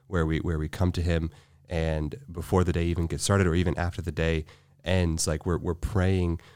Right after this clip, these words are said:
for that personal fellowship that we feel towards God to be restored, and that, that, that happens through his daily forgiveness of of the sins that we've committed that day. And, um, even though that we are justified and those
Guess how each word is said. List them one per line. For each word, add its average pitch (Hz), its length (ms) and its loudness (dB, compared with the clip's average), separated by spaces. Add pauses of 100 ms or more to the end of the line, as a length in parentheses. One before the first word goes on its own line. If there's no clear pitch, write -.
(100)
for 90 320 -2
that 80 260 -4
personal 95 360 0
fellowship 85 460 -2
that 76 160 -4
we 85 140 -2
feel 85 420 0
towards 98 440 0
God 69 340 -4 (300)
to - 100 -4
be 85 160 2
restored, 78 520 0
and 73 100 -2
that, - 160 -4
that, - 200 -6 (240)
that 82 180 -10 (140)
happens 85 480 -2
through 80 300 0
his 73 300 -2
daily 76 320 -2
forgiveness 71 600 -4
of 69 200 -4 (340)
of 80 100 -2
the 82 100 -2
sins 80 220 0
that 76 120 0
we've 82 180 -2
committed 80 340 0
that 73 220 -2
day. 80 220 0
And, 76 140 -4 (360)
um, 73 280 -4
even 92 300 4
though 90 300 4
that - 120 -4
we 82 120 -2
are 76 100 -2
justified 85 640 -2
and 80 120 -2
those 85 300 0